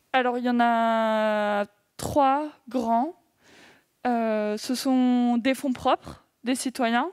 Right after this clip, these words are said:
Donc, c'est l'épargne citoyenne qui peut être rémunérée. Alors, c'est de la petite rémunération, mais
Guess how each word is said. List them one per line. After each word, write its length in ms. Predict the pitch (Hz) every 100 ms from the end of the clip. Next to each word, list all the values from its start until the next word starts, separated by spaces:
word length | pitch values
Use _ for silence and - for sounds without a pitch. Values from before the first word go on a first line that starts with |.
| -
Donc, 140 | 240
c'est 160 | - 233
l'épargne 500 | 233 233 262 285 254
citoyenne 580 | - 240 240 233 269 277
qui 540 | - 247 226 220 220
peut 100 | -
être 160 | 226 226
rémunérée. 600 | - 247 240 233 226 269
Alors, 200 | 302 226
c'est 160 | - 214
de 40 |
la 80 | 208
petite 380 | - 240 294 -
rémunération, 720 | 302 247 240 226 220 - 262
mais 380 | 330 226 196